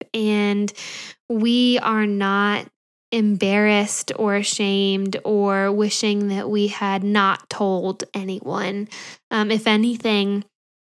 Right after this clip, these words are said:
we want everyone to know about her because we want people to know that she exists and that she's real and that she's real to us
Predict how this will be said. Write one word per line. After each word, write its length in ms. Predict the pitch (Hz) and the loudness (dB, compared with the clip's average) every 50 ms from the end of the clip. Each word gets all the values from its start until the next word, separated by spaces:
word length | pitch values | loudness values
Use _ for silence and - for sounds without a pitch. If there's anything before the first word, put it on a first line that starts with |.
| _ _ _ _ - 233 | _ _ _ _ -4 -2
we 220 | 220 208 233 233 | 2 4 4 4
want 200 | 240 240 226 208 | 4 4 4 4
everyone 580 | 196 208 196 220 233 247 240 226 208 202 196 185 | 2 2 2 4 4 4 4 2 2 0 -2 -2
to 120 | - 220 | -2 0
know 420 | 214 208 202 190 190 185 196 208 - | 2 2 2 2 0 0 -2 -4 -2
about 400 | 220 214 208 208 190 196 196 - | -2 0 0 0 0 0 -2 -2
her 240 | 208 214 208 202 202 | -4 -4 -2 -2 0
because 280 | 202 220 214 233 220 220 | -2 -2 -2 -2 -2 0
we 80 | 226 | 0
want 240 | 220 214 214 - 233 | 2 2 2 0 0
people 220 | 240 233 226 226 214 | -2 -4 -4 -2 -2
to 80 | 214 | -2
know 240 | 214 202 202 202 208 | -2 0 0 0 -2
that 140 | 202 - - | -2 -4 -6
she 260 | - - - 208 202 | -8 -6 -4 -2 -2
exists 840 | 208 202 - 208 208 214 214 226 233 220 - - - - - - - - | -2 -4 -4 -4 -2 -2 0 0 -2 -2 -4 -6 -8 -8 -10 -12 -12 -6
and 200 | 220 220 208 208 | -4 -2 -2 -2
that 100 | - 214 | -2 -4
she's 280 | - - 220 214 214 | -4 -2 -2 -2 -2
real 640 | 226 214 220 220 220 226 226 226 226 226 220 220 - | -4 -2 0 0 2 2 2 2 2 2 2 0 0
and 280 | - 220 214 214 214 | -2 -2 -2 -2 -2
that 80 | 220 220 | -2 -2
she's 220 | - - 220 208 | -4 -4 -4 -2
real 220 | 214 214 214 214 214 | 0 0 0 0 0
to 220 | 214 - - - - | -2 -4 -6 -4 -2
us 540 | 208 202 202 202 202 202 - - - - | -2 0 0 0 -2 -4 -6 -6 -6 -6